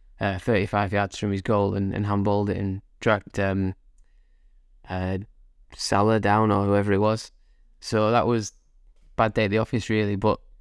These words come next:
other than that, we've, we've pretty much beaten everyone. So last season, last game of the season it was, last season,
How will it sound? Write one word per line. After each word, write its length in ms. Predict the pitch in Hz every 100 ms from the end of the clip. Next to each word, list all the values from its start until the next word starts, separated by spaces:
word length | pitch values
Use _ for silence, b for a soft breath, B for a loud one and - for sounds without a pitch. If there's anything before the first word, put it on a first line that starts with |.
| -
other 180 | 135 113
than 180 | 101
that, 260 | 113 104 - _ - _ -
we've, 300 | 120 113 98 -
we've 380 | 113 107 - - _ _ _ - _ _ _ -
pretty 220 | - 117
much 260 | 110 104 - - _ _ _
beaten 400 | - 113 82 101 - -
everyone. 400 | 113 117 143 143 - _ - _ - _ _
So 480 | - 117 107 107 143 - _ - _ _ -
last 420 | 131 123 - -
season, 680 | - - 127 120 110 113 110 - - -
last 260 | 123 117 -
game 180 | 120 110
of 60 |
the 60 | 104
season 320 | 113 117 113
it 80 | 104
was, 280 | 107 101 -
last 180 | 104
season, 380 | - 107 101 101